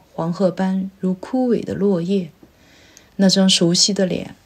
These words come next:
满是陌生的疲惫和倦怠。他们的相见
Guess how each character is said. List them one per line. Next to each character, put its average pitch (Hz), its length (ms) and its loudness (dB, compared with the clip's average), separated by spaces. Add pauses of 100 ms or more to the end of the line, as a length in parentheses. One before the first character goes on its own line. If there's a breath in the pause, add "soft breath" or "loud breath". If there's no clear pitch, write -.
(180)
满 147 260 -4
是 - 160 0
陌 190 260 4
生 185 220 0
的 175 80 -2
疲 160 340 -8
惫 180 260 -4 (140)
和 - 160 -10
倦 151 320 -4
怠。 151 180 -10 (840 soft breath)
他 190 220 -2
们 190 100 4
的 147 120 -2
相 170 280 0
见 160 320 -2